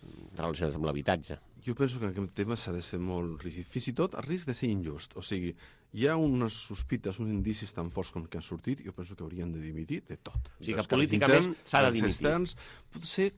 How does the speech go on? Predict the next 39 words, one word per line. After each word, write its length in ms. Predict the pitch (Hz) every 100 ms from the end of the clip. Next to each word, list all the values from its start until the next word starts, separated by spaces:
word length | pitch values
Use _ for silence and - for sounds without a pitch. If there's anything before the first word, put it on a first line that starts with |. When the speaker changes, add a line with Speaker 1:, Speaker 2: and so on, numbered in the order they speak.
| -
Speaker 2:
continuar 300 | 147 120 147
de 80 | 156
regidors 400 | 131 107 139 143
com 160 | 113 98
a 60 |
molt, 320 | 113 151 160 160
perquè 220 | 101 110
si 140 | -
d'aquí 240 | 98 92 127
a 60 | 127
un 400 | 113 110 107 104
any 220 | 127 113
es 160 | 101 -
demostra 480 | 98 117 - 101
que 100 | 104 104
no, 140 | 123 110
pogués 300 | 98 101 107
entornar, 460 | 92 87 95 110 107
en 480 | - - - -
fi, 80 | 123 101 - -
si 160 | - 98
es 80 | 90 92 98 82
renta 320 | 113 120 110
la 80 | 95
seva 200 | - 87
imatge 400 | 90 131 143 110
Speaker 1:
Clar, 140 | 123 90
però 80 | 135
la 80 | 104
presumpció 420 | 98 95 90 101
d'innocència 540 | 98 101 101 104 165
també 200 | 151 110
Speaker 2:
Per 40 | 104
la 40 | 90
pres-, 140 | 104 -
Speaker 1:
hi 140 | -
ha 80 | 87
de 100 | 82
ser. 200 | - 147